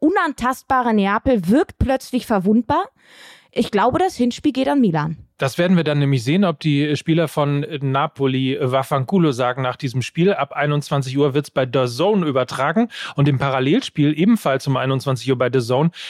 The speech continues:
Speaker 2: empfängt der F C Chelsea den Titelverteidiger Real Madrid. Die Vorzeichen stehen bei den Blues nicht sonderlich gut, denn beim Debüt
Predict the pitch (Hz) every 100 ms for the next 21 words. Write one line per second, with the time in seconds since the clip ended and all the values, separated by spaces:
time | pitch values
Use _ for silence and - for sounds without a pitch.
0 | - - 151 - 214 277 196 196 - 175
1 | - 240 - 180 151 - 302 254 - 180
2 | 160 135 139 123 151 143 170 190 156 147
3 | 208 - - - 135 175 202 - 190 190
4 | 180 - 175 185 190 - - 156 156 139
5 | 139 202 - 160 208 - 170 160 143 131
6 | - 156 233 - 165 156 139 143 147 135
7 | 117 165 208